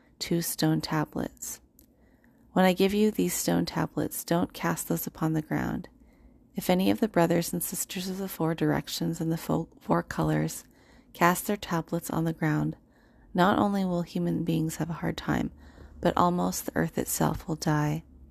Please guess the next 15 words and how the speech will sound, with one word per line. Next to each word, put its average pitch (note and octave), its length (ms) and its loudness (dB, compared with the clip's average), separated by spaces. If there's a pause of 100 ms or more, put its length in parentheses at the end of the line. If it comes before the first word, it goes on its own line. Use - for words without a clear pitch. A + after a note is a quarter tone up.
(1000)
And F#3 200 4
so F#3+ 220 4
he G3 140 0
gave F#3 340 0
each F#3+ 220 -2
of F#3+ 100 0
us F3 180 -2
a E3 40 -2
responsibility, E3 1000 0
and E3 180 0
we E3 120 -2
call E3 320 -4
that E3 220 0
the - 100 -4
guardianship. D#3 760 -2